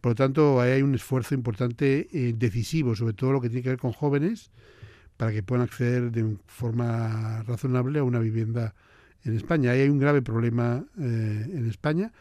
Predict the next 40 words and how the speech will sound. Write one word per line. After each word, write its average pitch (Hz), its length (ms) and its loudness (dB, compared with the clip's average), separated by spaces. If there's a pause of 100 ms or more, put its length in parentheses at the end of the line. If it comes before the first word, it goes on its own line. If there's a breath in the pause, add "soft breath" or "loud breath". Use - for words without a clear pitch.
(380 loud breath)
Hay 147 180 2
un 151 260 4
problema 131 340 2
también 123 240 2
muy 127 160 4
importante 120 540 -2
que 113 100 -2
tiene 117 220 -2
que 113 120 -2
ver 117 260 -2
con 110 260 -2
la 107 100 -4
libertad 107 320 -6
de 110 60 -6
expresión. 160 600 -2 (760 loud breath)
Es - 60 -20
decir, 117 160 -2
todavía 120 560 2
tenemos, 120 680 0
un, 120 680 -4
y 110 60 -6
aquí 107 180 -6
en 117 60 0
el 113 60 -4
País 113 200 -4
Vasco 120 260 -6
lo 120 60 -2
entenderán 107 420 -4
bien, 131 260 0 (600 soft breath)
una, 120 800 0 (220)
una 135 180 -2
legislación 127 1120 -2
antiterrorista 120 720 -4
que 107 100 -8
se 123 140 -6
ha 110 40 -6
quedado 117 360 -4
de 107 120 -8
la 107 100 -8
época 113 440 -8